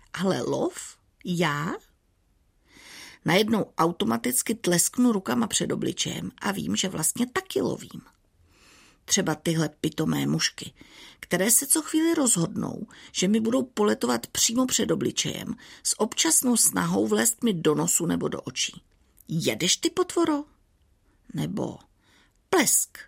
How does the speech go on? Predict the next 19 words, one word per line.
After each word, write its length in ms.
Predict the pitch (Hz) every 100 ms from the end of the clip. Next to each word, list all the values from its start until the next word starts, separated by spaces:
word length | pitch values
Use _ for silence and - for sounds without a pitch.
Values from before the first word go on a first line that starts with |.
| _
fuj, 380 | - 494 349 254 - _
to 100 | 392
nebyl 240 | 392 311 -
komár, 380 | 302 240 202 254 -
to 80 | 254
bylo 140 | 214
hovado. 380 | 196 - - - _ - - - - -
Pardon, 400 | 240 285 302 311
ovád, 420 | 170 131 143 - - -
honem 340 | - 294 320
pryč. 460 | 254 262 180 - - - - - -
V 80 |
tomto 340 | - 311 269 180
případě 460 | - 233 233 226
jsem 180 | 214 202
spíš 280 | 190 - -
kořistí 600 | - 240 - - - -
než 200 | 85 -
lovcem.“ 380 | - - -